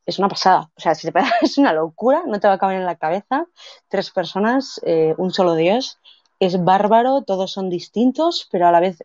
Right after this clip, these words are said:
eh, todos es-, o sea, eh, Dios completo está en todos, no es en plan de, no, no solo tiene una parte de Dios, y,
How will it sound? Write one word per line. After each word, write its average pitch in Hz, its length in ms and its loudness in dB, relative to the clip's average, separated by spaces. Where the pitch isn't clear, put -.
eh, 175 160 -2
todos 185 300 -2
es-, - 220 -10
o - 20 -16
sea, 190 160 0
eh, - 220 -6
Dios 190 440 0
completo 185 460 0
está 180 220 -4
en 170 160 -2
todos, 233 440 0
no 180 160 -4
es 170 180 -4
en 170 80 -4
plan 165 160 -2
de, 165 100 0
no, 180 280 -2
no 202 100 2
solo 196 180 2
tiene 185 140 2
una 175 140 2
parte 170 180 0
de 175 140 4
Dios, 196 320 0
y, 165 180 -4